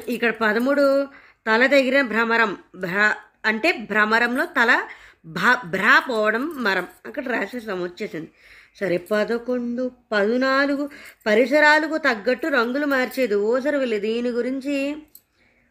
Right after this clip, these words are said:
ఊసరవెల్లి. ఊ, సరే, బాగానే ఉంది. ప-, పద్నాలుగు అడ్డం ఏమిటి? ఎక్కడున్నాం?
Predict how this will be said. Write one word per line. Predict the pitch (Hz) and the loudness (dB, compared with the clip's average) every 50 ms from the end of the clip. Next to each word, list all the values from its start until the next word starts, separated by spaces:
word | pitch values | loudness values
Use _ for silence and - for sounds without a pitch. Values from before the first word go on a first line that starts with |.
| _ _ - | _ _ -14
ఊసరవెల్లి. | 226 208 214 214 220 220 220 220 226 233 233 - - 214 190 190 190 185 180 196 214 254 330 - _ _ _ _ _ _ _ _ _ _ _ _ - 196 196 196 190 190 185 175 170 160 165 170 180 190 - - - | -10 -6 -4 -2 -2 -2 -2 -2 -4 -6 -8 -8 -6 -4 -4 -2 -2 -4 -4 -4 -6 -8 -10 -14 _ _ _ _ _ _ _ _ _ _ _ _ -18 -12 -8 -6 -4 -4 -4 -4 -6 -6 -6 -6 -6 -6 -6 -8 -10
ఊ, | - 196 185 175 170 | -8 -8 -6 -8 -8
సరే, | 170 - 208 185 160 175 175 | -8 -6 -6 -4 -4 -4 -4
బాగానే | 175 180 190 190 190 185 | -2 -2 -2 -2 -2 -4
ఉంది. | 170 160 156 165 - - - _ - - - - - - - | -6 -8 -10 -10 -12 -14 -18 _ -20 -20 -20 -20 -16 -4 -2
ప-, | 220 208 | 0 0
పద్నాలుగు | 208 208 - 226 220 220 233 262 262 269 285 285 - 285 | 0 0 0 0 2 2 2 2 2 2 0 0 0 0
అడ్డం | 269 254 214 196 247 254 269 | 0 0 0 0 -2 -2 -2
ఏమిటి? | 262 262 254 254 254 247 247 226 | -2 -2 -2 -2 -2 -4 -4 -6
ఎక్కడున్నాం? | 214 - 226 233 240 240 240 240 247 254 | -8 -6 -6 -6 -4 -4 -4 -6 -6 -8